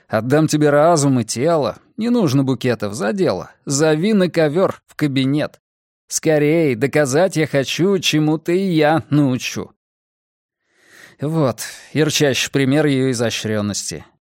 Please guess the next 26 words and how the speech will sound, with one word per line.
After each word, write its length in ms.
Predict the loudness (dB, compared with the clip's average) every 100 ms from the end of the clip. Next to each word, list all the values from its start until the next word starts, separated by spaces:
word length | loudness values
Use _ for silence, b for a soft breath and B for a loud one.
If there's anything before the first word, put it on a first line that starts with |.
| _ _ -6
Я 300 | -2 -2 -2
читаю 540 | -4 -2 0 2 2
и 40 |
думаю: 420 | 0 0 0 -2 B B B B
«Эй, 280 | 0 2 2
парень, 380 | 0 0 -2 -6 b b -2
да 140 | 0
жена 360 | 2 2 2 2
заигрывает 680 | 0 0 0 0 0 -2
с 80 | -2
тобой». 420 | -2 0 -4 -6 _ _ _ _ _ -6
Но 220 | -2 0
нет. 480 | 0 0 -2 -4 -8 _ B B B B
Она 300 | 2 2 2
на 120 | 2
самом 300 | 0 0 2
деле 200 | 2 2
намекает 480 | 2 0 0 0 0
на 160 | -2
то, 180 | 0 -2
что 180 | 0 -2
я 400 | -2 0 -2 -4 _
изменял 600 | -2 0 2 2 2 2
ей 220 | 0 0 -2
с 140 | -2
Энди. 380 | -2 -2 -6